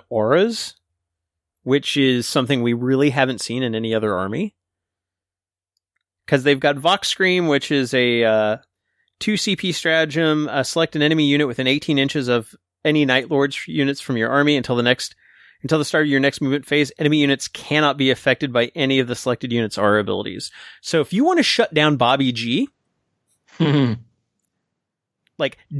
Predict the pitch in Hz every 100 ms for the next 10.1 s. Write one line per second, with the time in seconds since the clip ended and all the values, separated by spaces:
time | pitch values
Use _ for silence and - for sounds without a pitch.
0 | - 160 214 - 208 202 - 160 160 175
1 | 131 135 135 143 147 135 120 - 123 120
2 | 131 - 139 147 151 123 110 113 113 -
3 | 151 185 185 - _ _ _ 147 139 143
4 | 147 131 127 135 - - 135 - 117 110
5 | 113 123 113 107 101 - 110 - 101 107
6 | 120 156 151 139 143 139 147 127 143 135
7 | 135 131 - 139 - 160 147 139 135 131
8 | 117 113 120 120 131 143 127 110 113 117
9 | - - 120 - - 120 117 - 123 113